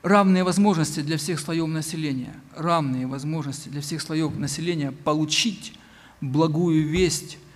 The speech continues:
подкреплённую чудесным проявлением в жизни людей,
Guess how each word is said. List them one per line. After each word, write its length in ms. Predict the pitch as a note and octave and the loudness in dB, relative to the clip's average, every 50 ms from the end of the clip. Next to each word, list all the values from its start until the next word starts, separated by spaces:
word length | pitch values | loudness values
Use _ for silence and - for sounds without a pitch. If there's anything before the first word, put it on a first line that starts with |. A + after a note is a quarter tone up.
| - _ _ _ - | -20 _ _ _ -2
подкреплённую 720 | E3 D#3 D#3+ - E3+ D#3 - E3+ F3+ F3+ E3 D3+ D3 D3 C#3+ | -2 -2 0 -2 -2 -2 2 2 2 2 4 2 2 0 0
чудесным 560 | D3 - D#3 D3 D#3+ D#3+ D#3 - D#3 D3 D3 | -2 -4 -4 0 0 0 0 0 -2 -2 -2
проявлением 680 | D3 D3+ D3+ D3 D3+ E3 E3 D#3 D3+ D3 C#3+ C#3 C3 | -2 -2 -2 0 0 0 0 0 0 0 0 0 -2
в 60 | C#3 | -4
жизни 340 | C3 C#3 D#3+ E3+ D3+ C#3 D#3 | -4 -4 -2 -2 -2 0 0
людей, 480 | C#3+ C#3+ C#3+ C#3+ D3+ D#3 C#3 C3 - | 0 0 0 0 0 0 0 -2 -4